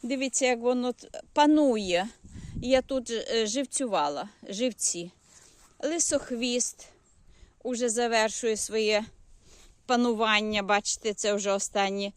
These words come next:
Бо він отак, коли дозріває, отакий стає штрипихатий, як їжачок.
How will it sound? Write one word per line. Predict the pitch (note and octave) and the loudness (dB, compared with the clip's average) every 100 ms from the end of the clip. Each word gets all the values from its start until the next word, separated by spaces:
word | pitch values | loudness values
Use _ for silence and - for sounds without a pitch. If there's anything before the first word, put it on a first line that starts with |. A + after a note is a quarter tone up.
| _ - - | _ -20 -6
Бо | G#3+ | -4
він | A#3+ A#3 | -2 -2
отак, | A3+ - G3 | -2 -2 -4
коли | - G#3 G#3+ G3+ - | -2 0 0 -2 -6
дозріває, | G#3 G3+ G#3 G3+ A3 C4+ B3+ G3 | -4 -2 -2 -2 0 2 2 0
отакий | F#3+ F#3+ A3 | -4 -6 -6
стає | G#3 - G3+ G#3 G3+ G3+ - _ - - | -6 -6 -4 0 0 -2 -12 _ -20 -16
штрипихатий, | - G#3+ G#3 G#3+ - A3+ F3 - F3+ | -4 -4 -2 -4 -2 0 0 -2 -4
як | F#3 F#3 | -4 -2
їжачок. | G#3 G3 G3+ - D#3+ - | -4 -4 -4 -4 -8 -10